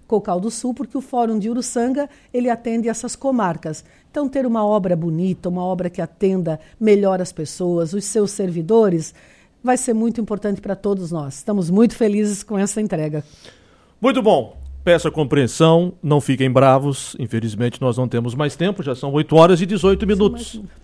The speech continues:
Speaker 1: um minuto. <laughs>
Speaker 2: Mas a prefeita tem um último destaque, prefeita.
Speaker 1: Então, tenho mais dois aqui. Uma é uma
Speaker 2: Tá.
Speaker 1: recomendação.
Speaker 2: Tá.
Speaker 1: Fizemos ao longo do ano todo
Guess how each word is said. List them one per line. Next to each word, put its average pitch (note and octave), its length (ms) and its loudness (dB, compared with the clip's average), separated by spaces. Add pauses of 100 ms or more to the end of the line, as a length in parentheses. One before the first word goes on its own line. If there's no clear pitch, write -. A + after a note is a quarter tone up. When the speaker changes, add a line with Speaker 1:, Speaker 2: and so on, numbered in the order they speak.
(240)
Speaker 1:
um D4+ 60 4
minuto. - 240 -6
<laughs> - 60 -14
Speaker 2:
Mas D#3 240 4
a E3 80 4
prefeita F3 360 4
tem F3 140 0
um F3 240 0
último E3 260 -2
destaque, - 380 0
prefeita. D#4 320 6
Speaker 1:
Então, C4 400 8
tenho F4 240 4
mais C#4+ 180 6
dois A#3+ 240 8
aqui. G#3 220 4
Uma B4 240 10
é G4 80 6
uma F4 140 6
Speaker 2:
Tá. C#4+ 260 6
Speaker 1:
recomendação. A#3 960 4
Speaker 2:
Tá. F#2+ 240 -12 (300)
Speaker 1:
Fizemos D4+ 500 2
ao C4+ 120 8
longo C#4 280 6
do B3+ 160 4
ano B3 240 6
todo G3 640 2